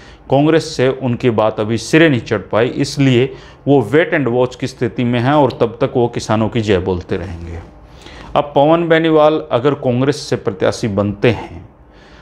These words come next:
तो निश्चित तौर पर कांग्रेस वहाँ पर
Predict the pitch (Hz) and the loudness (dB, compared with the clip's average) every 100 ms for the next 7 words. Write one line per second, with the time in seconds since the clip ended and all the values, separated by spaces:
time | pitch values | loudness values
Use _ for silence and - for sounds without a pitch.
0 | - - - - 175 160 - 135 135 170 | -20 -20 -4 2 2 2 -2 -2 0 0
1 | 165 139 120 117 131 139 - - - - | 2 4 4 2 0 -2 -4 -14 -20 -20
2 | - - - - - - 156 175 190 196 | -20 -20 -20 -20 -20 0 2 4 4 2
3 | 156 123 120 113 104 98 - | -2 -4 -4 -6 -4 -6 -8